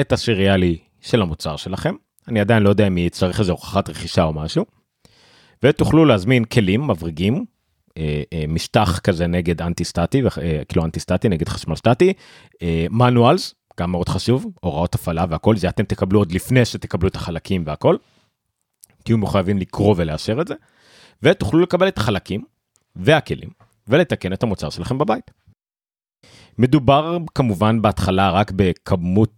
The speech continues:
בכמות מוצרים מש-, מאוד מצומצמת, אייפון שתים עשרה ואייפון שלוש עשרה בלבד, בהמשך יהיה גם מחשבים, אה, עם אם אחד, מחשבי אפל סיליקון, אה, אפ-, אייפון שתים עשרה ואייפון שלוש עשרה יהיה בתחילת אלפיים עשרים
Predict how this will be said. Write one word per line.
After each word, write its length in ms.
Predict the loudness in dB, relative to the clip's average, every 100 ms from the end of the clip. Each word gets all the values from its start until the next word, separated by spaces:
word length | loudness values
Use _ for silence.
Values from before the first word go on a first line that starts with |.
| -4
בכמות 840 | 0 0 -4 _ -8 0 0 2
מוצרים 340 | 0 0 0
מש-, 320 | 0 -4 -10
מאוד 260 | -4 0 2
מצומצמת, 580 | 0 0 -4 -4 -4 0
אייפון 280 | 0 0 0
שתים 180 | 2
עשרה 180 | 2 2 2
ואייפון 260 | 2 0
שלוש 320 | -2 -4 -6
עשרה 120 | -4 -4
בלבד, 420 | -4 -6 -8 -10 -12 _ _ _
בהמשך 440 | 0 0 2 2 4
יהיה 140 | 4
גם 240 | 4 2 2 _ _ -4
מחשבים, 640 | -2 2 2 4 4 4 0 _ _ -4
אה, 180 | 0 0 2
עם 240 | 0 0 -2
אם 120 | -2 -2
אחד, 300 | 0 -2 -2
מחשבי 300 | -4 -4 -4 -6
אפל 180 | -6
סיליקון, 520 | -8 -8 -10 0 0 0 _ -20 -20 _ _ -4
אה, 120 | -2 0
אפ-, 220 | -2 -2 -2
אייפון 200 | 0 2
שתים 180 | 2
עשרה 160 | 2 2
ואייפון 240 | 2 2
שלוש 200 | 0 0
עשרה 100 | 2
יהיה 60 | 0
בתחילת 420 | 0 -2 -4 -4
אלפיים 260 | -4 -4 -4
עשרים 300 | -6 -6